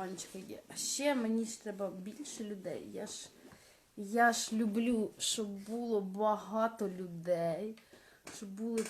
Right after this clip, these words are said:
питання, щоб були конкурси. Так. <coughs> Ще я хворію, не можу ніяк виздоровити.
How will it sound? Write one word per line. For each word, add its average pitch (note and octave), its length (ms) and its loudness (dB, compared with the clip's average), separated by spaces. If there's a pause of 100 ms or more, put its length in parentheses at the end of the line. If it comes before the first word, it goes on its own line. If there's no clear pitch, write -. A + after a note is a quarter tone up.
(100)
питання, F#3 1300 0
щоб G#3 320 -8
були G#3 760 2 (1500)
конкурси. D#4 960 8 (960)
Так. F#3 460 2
<coughs> - 60 10 (4000)
Ще - 160 -8
я F3+ 60 -4
хворію, G3+ 420 0
не G3+ 120 2
можу F#3+ 260 -2
ніяк E3+ 240 -2
виздоровити. D#3 560 -8